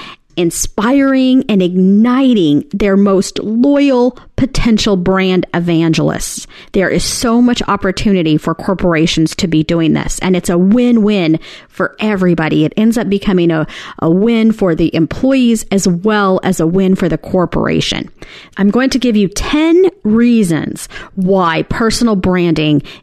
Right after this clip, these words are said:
is a must and why you cannot ignore it, with a lot of tips along the way. We also have a white paper available that includes these same tips and can easily be used inside an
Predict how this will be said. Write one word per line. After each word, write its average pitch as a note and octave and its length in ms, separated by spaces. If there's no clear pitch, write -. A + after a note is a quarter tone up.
is F#3+ 260
a E3+ 160
must F3 600
and F3 220
why F3 200
you F3 240
cannot E3 840
ignore E3 400
it, - 240
with D#3+ 180
a F3+ 80
lot G3 320
of F3 140
tips - 260
along D#3 320
the D#3+ 60
way. D#3+ 340
We A#3 140
also F4 280
have D4 140
a G3+ 60
white F#3+ 280
paper C#4 300
available E3+ 540
that - 220
includes A3+ 640
these G3 280
same F#3+ 300
tips - 500
and G#3+ 180
can G#3 240
easily D4 480
be G3+ 240
used F3 320
inside F#3+ 480
an F3 80